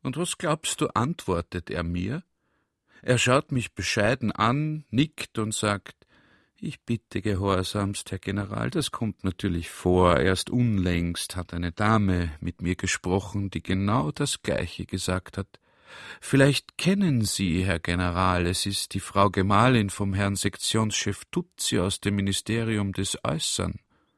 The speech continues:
Also, was sagst du? Ich denke, mich trifft der Schlag. Und wie der Alte das merkt, bringt er mir richtig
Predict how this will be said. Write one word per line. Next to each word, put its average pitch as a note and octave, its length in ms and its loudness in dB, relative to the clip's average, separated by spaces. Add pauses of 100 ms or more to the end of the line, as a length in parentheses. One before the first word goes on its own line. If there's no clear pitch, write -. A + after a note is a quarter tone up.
(220)
Also, F#2 280 2
was F2+ 220 0
sagst - 380 -4
du? D#2+ 60 -6 (880)
Ich - 180 0
denke, B2 300 4
mich G#2+ 220 2
trifft A#2+ 340 2
der G2 80 0
Schlag. C3 500 -4 (720)
Und B2+ 260 4
wie C3 100 4
der A#2 180 4
Alte A#2+ 280 0
das G2+ 280 2
merkt, G#2 560 0
bringt C3+ 400 2
er A2+ 80 4
mir G2 220 2
richtig C3 480 -2